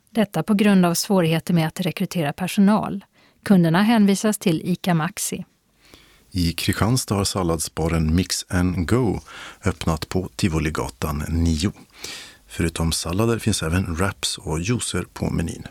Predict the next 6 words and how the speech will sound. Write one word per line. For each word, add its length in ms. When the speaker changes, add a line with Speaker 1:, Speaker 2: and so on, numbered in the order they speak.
Speaker 1:
I 120
Lund 420
har 180
anrika 520
köttbutiken 800
Widerbergs 840